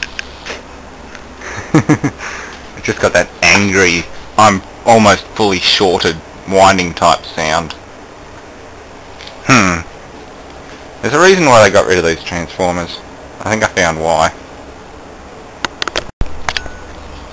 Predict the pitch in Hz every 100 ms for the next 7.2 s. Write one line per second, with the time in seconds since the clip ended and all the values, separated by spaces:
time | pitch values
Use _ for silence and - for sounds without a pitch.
0 | - - - 175 87 127 127 107 101 90
1 | 80 82 87 - 85 82 - 95 - 98
2 | 127 - - - - - - - - -
3 | - 90 87 82 80 - - - - -
4 | - - - - - - - 127 113 85
5 | 101 85 87 85 85 82 85 80 80 85
6 | 87 - 80 82 - 98 - 85 87 80
7 | 85